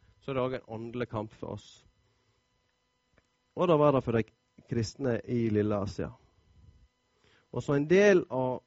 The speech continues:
denne kampen som vi skal forberede oss på, så maner Pe-, Peter, da er det påfølgende vers, fjorten og femten, til at vi skal være lydige.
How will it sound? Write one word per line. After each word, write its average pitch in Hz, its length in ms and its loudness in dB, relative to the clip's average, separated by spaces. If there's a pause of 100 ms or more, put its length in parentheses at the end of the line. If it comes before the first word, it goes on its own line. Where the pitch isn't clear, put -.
(380)
denne 131 160 -4
kampen 160 680 -4
som 127 140 -10
vi 120 60 -6
skal 120 160 -12
forberede 135 520 -2
oss 113 100 -8
på, 170 300 -6 (1800)
så - 120 -6
maner 165 420 4
Pe-, 170 360 -2
Peter, 143 720 0 (260)
da 143 140 -4 (360)
er 131 120 0
det - 40 -8
påfølgende 135 500 -4
vers, 147 340 -4
fjorten 139 360 -6
og 139 60 -6
femten, 147 460 -2 (640)
til 139 200 -2 (120)
at 123 260 -12
vi 120 140 -10
skal 113 220 -14
være 110 380 -4 (580)
lydige. 110 720 -6